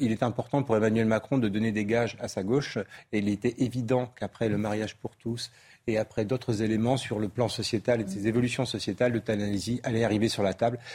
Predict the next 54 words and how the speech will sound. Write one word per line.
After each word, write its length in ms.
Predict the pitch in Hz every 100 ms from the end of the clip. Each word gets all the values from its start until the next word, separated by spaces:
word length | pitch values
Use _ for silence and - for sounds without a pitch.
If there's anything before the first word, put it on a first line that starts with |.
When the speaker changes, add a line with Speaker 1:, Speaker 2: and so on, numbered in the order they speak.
| -
Speaker 1:
Il 80 | -
ne 40 | 107
faudrait 280 | 120 113
pas 220 | 113 139 135
que 180 | -
ce 180 | 107 -
sujet 440 | - - 113 113 113
aussi 280 | 131 117 135
sensible 480 | - 123 - 131 104
et 40 |
aussi, 440 | 104 98 110 107 98
euh, 120 | 92 -
délicat, 580 | 101 123 117 123 131 131 - - -
euh, 140 | 104
ne, 160 | 104 101
ne 120 | 104
serve 360 | 104 127 113 -
que 100 | 101
de, 160 | 92
d'attrape-mouche 600 | 92 110 - 113 120 110 -
politique. 300 | 92 87 85 _
Voilà 200 | 101 90
ce 60 | -
que 60 |
je 40 | 85
voulais 120 | 82
dire. 120 | 80 _ _ _
Speaker 2:
Je 120 | 214
voudrais 240 | 233 240 269
qu'on 140 | 233
rejoigne 400 | 190 220 220 185
Julien 460 | 175 190 220 208 175
Borowczyk, 500 | 202 208 190 220 -
qui 180 | 202
est 140 | 190 175
médecin 400 | 185 185 233 220
et 80 | 190
ancien 380 | 190 - 262
député, 440 | 233 220 196 - 233
qui 80 | 220
est 160 | -
en 80 | 202
ligne, 300 | 226 254 220
euh, 140 | 190 190
avec 320 | - 240 254 285
nous. 160 | 302
Justement, 440 | 233 240 - 269 269
je 80 | 214
voulais 160 | 240
avoir 200 | 240 240
le 60 | 226
point 160 | 226
de 80 | 220
vue, 180 | 220 269